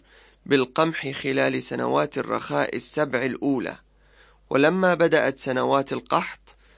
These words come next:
أخذ يبيع للشعب قمحا لحساب الملك، وقد وصل القحط والجوع أرض كنعان أيضا.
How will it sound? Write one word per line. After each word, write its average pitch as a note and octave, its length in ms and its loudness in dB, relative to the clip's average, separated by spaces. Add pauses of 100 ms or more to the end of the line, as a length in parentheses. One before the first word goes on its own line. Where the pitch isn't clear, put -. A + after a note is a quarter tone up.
(360)
أخذ C#3 300 2
يبيع C3 480 2
للشعب C#3 580 -2
قمحا E3 600 -2
لحساب C#3 680 -2
الملك، A#2 540 -4 (760)
وقد C#3 340 0
وصل G3 380 2
القحط D#3 520 -2
والجوع C#3 720 0
أرض C3+ 300 0
كنعان C3 580 -4
أيضا. - 520 -6